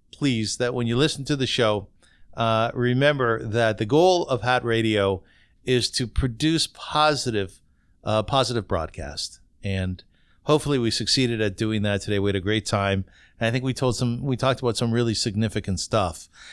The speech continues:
You know, there's so much yellow journalism out there today. There's so much crap. You don't have to go very far to find the garbage. It's all over the place.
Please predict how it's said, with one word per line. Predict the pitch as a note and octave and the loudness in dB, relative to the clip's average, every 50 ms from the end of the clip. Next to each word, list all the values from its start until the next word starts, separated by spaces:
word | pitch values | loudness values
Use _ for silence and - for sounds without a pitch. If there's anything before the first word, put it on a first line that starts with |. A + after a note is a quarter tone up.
| - - _ _ _ _ - | -20 -20 _ _ _ _ 0
You | D#3 E3+ F3+ | 2 2 4
know, | E3 D3+ | 4 4
there's | C3+ C#3+ C3 - | 2 2 4 4
so | - G3+ G#3 | 4 4 4
much | G#3+ G3 - E3+ | 2 2 2 4
yellow | C#3 C3+ C3+ C3 A2 | 4 4 4 2 2
journalism | E2+ G#2 A2+ A2+ A#2+ A#2+ B2+ C3 A#2 B2 B2+ C3 | 2 0 0 0 0 0 0 -2 -2 -2 -2 -2
out | B2+ B2 | -2 -2
there | - B2+ B2 B2 | -2 -2 -4 -4
today. | B2 - C3 B2+ B2 B2 B2+ C3 B2+ - _ _ _ _ _ _ _ - | -4 -4 -4 -2 -2 -2 -4 -8 -12 -18 _ _ _ _ _ _ _ -4
There's | - A#2+ - | -2 0 2
so | - D#3+ | 2 2
much | E3+ E3+ C#3+ - | 2 0 0 -2
crap. | - - A#2 A2 G#2+ A2 A2 A2+ - | -4 -2 0 2 2 2 0 -2 -2
You | - A#2+ | -4 -2
don't | C3 D#3 E3 | -2 0 0
have | E3+ D#3+ - | -2 -2 -2
to | - C#3+ | -2 0
go | C#3 A#2+ | 0 0
very | G2+ F#2 G2 A2 A2 A#2+ A#2+ A2 | 0 0 0 0 2 2 0 0
far | F#2+ - - A2+ G#2 G2+ G#2 | -2 -2 0 0 0 0 0
to | G2 F#2+ | -2 -4
find | E2+ G2+ G#2 G2+ G2 | -4 -2 0 0 0
the | F#2+ | 0
garbage. | F2 - F2+ F2 F2+ F2+ F2 G#2 G#2 F#2+ - | 0 -2 -2 0 0 0 0 0 -2 -2 -4
It's | B2 A2 - | -6 -4 -2
all | C3+ C#3 D3 C3+ A#2 | 0 2 2 2 2
over | G#2 G2 F#2+ G2 | 2 0 0 -2
the | G2 F#2+ F2+ | -4 -4 -4
place. | - G#2 G#2 G#2 G2 F#2 - - | -4 -4 -2 -2 -2 -2 -4 -6